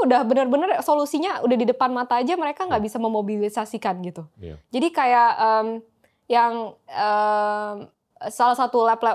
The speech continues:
Speaker 1: atau lab-lab yang kita lihat, jadi pas selama covid ini kan kita juga membantu rumah sakit-rumah sakit bikin lab di dalam rumah sakit mereka. Jadi kita percaya bahwa,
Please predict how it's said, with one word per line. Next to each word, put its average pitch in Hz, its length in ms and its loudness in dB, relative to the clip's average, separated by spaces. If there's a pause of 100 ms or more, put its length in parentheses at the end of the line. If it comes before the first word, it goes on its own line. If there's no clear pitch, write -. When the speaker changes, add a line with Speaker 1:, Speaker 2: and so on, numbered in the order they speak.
Speaker 1:
atau 226 160 2
lab-lab 220 320 2
yang 214 160 -2
kita 220 160 -2
lihat, 254 240 0
jadi 262 240 -2 (160)
pas 220 160 0
selama 226 320 0
covid 202 160 -2
ini 220 160 -2
kan 320 80 -2
kita 285 180 -4
juga 208 380 2 (160)
membantu 220 400 0
rumah 226 160 -4
sakit-rumah 214 400 -4
sakit 208 400 -2 (340)
bikin 254 300 -2
lab 233 240 0
di 220 80 0
dalam 190 240 0
rumah 185 240 -6
sakit 190 180 -8
mereka. 185 300 -10
Jadi 226 160 0
kita 247 160 -2
percaya 220 320 0
bahwa, 190 400 0